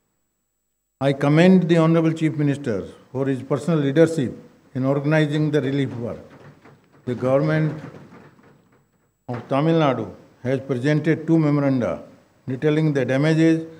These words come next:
caused by two cyclones, amounting to three thousand seven hundred and fifty crore rupees and one thousand five hundred and fourteen crore rupees, respectively, and we urge the Government of India to release funds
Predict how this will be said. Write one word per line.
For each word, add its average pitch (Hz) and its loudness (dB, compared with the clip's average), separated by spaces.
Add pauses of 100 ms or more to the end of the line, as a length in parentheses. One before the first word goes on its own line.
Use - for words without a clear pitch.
(200)
caused 147 0
by 147 2
two 156 -4
cyclones, 120 -6 (1600)
amounting 139 -2 (160)
to 123 -14
three 151 -2
thousand 143 0
seven 147 -2
hundred 135 0
and 131 -2
fifty 131 -8
crore 127 -4
rupees 113 -8 (500)
and 120 -4
one 147 0
thousand 135 -2
five 127 -2
hundred 123 -2
and 123 -6
fourteen 120 -6
crore 113 -4
rupees, 110 -6
respectively, 110 -6 (380)
and 117 -4
we 120 0
urge 147 0
the 165 0
Government 156 2
of 139 0
India 156 -2 (380)
to 135 -4
release 139 0
funds 143 -2